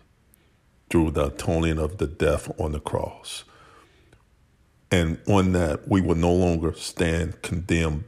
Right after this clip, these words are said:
before God, because we must, by continually abiding by the written word, which is this, the scripture, we can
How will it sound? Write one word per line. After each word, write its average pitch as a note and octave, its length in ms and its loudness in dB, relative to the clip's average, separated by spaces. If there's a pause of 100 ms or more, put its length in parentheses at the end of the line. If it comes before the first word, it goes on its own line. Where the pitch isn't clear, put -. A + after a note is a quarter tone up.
(140)
before - 360 -4
God, - 420 -4 (500)
because D#2 640 0 (920)
we F2+ 160 2
must, E2+ 400 0 (800)
by D2+ 280 4
continually E2+ 840 -2 (640)
abiding D#2+ 540 4
by D2 360 2 (320)
the D#2 80 2
written D#2 420 0
word, D#2 600 2
which D#2+ 240 -4
is F2+ 140 -6
this, - 340 -6 (240)
the F2 100 -4
scripture, - 580 -2 (480)
we F2+ 140 2
can E2+ 420 -2